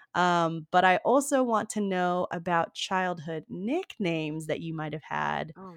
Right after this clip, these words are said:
Speaker 1: I feel
Speaker 2: man.
Speaker 1: like people called you Oni back in college, and that may
Speaker 2: Yeah,
Speaker 1: or may not be
Speaker 2: so,
Speaker 1: wrong.
Speaker 2: no,
Speaker 1: Um,
Speaker 2: no,
Speaker 1: but take
Speaker 2: this
Speaker 1: us
Speaker 2: is
Speaker 1: down that. Tell, tell us all the nicknames.
Speaker 2: Yes. Oh my God. Okay. So <laughs> let me tell you. Um, <laughs> so,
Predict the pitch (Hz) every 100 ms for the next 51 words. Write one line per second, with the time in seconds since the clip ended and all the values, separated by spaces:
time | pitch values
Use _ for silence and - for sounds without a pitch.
0 | 156 170 277 339 339 - 277 269 262 240
1 | - 220 208 185 185 - 156 175 214 233
2 | 233 254 269 262 269 285 302 262 180 165
3 | 165 - - 175 196 208 208 208 220 240
4 | 240 254 269 285 302 294 175 180 190 226
5 | 175 180 185 196 254 269 185 196 185 165
6 | 147 113 - 208 - - 233 233 202 175
7 | 175 151 143 151 - _ 170 175 190 175
8 | - - 185 202 170 147 165 165 151 -
9 | 170 - 160 139 139 - 185 165 151 147
10 | 160 185 180 175 151 143 135 131 _ -
11 | - _ _ _ 175 180 170 156 151 -
12 | - - - 320 - - 466 - 320 523
13 | - - - - - - - - - 233
14 | 220 311